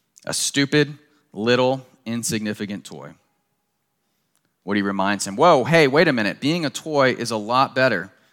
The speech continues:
than being a space ranger." Buzz says, "Yeah, right." And then Woody reminds him, "No, it is. Look, over in that house is a kid who thinks you are the greatest.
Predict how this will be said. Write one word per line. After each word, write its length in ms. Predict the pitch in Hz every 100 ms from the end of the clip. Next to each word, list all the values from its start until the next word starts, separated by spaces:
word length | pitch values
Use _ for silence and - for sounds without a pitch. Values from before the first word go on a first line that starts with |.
| _
than 120 | 90
being 260 | 87 98 95
a 40 |
space 380 | 82 - 90 85
ranger." 360 | 80 73 64 67 _ _ _ _ _ _ _ _ _ _ _ _ _ _
Buzz 220 | 82 87
says, 240 | 92 78
"Yeah, 120 | 101 92
right." 320 | 87 80 - _ _ _ _ _ _ _ _ _ _ _ _
And 120 | 92
then 100 | 104
Woody 220 | 110 110
reminds 440 | 101 98 95 95 -
him, 180 | 95 107
"No, 280 | 123 139
it 100 | 135
is. 380 | 131 120 85 - - _ _ _ _ _ _ _ _ -
Look, 260 | 135 127
over 260 | 123 139 175
in 120 | 156
that 180 | 143 113
house 380 | 123 120 113 117
is 100 | 110
a 80 |
kid 440 | 107 - 175 113 107
who 120 | 107
thinks 340 | - 123 107
you 220 | 117 135 135
are 60 |
the 100 | 123
greatest. 540 | 104 120 110 80 -